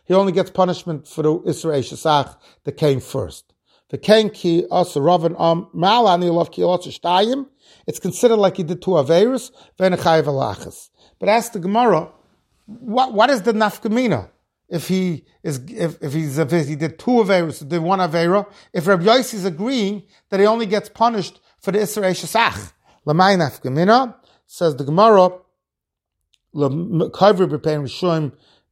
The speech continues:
L-, Gemurim. The question is, people are buried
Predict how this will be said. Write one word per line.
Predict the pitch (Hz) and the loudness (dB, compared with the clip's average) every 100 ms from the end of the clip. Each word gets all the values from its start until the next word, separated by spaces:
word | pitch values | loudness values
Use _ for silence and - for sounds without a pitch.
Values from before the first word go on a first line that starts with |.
| - | -8
L-, | 151 151 - _ | -6 -6 -10 _
Gemurim. | 139 127 147 175 208 226 - _ _ _ | -2 2 8 8 8 2 -14 _ _ _
The | 127 | -20
question | - 220 - 202 | -2 0 0 -6
is, | 208 180 175 - _ _ | -2 -2 -4 -16 _ _
people | - 240 - 208 190 - | -2 -2 0 -2 -4 -4
are | 156 | -4
buried | 127 185 190 156 147 | 2 4 4 2 -2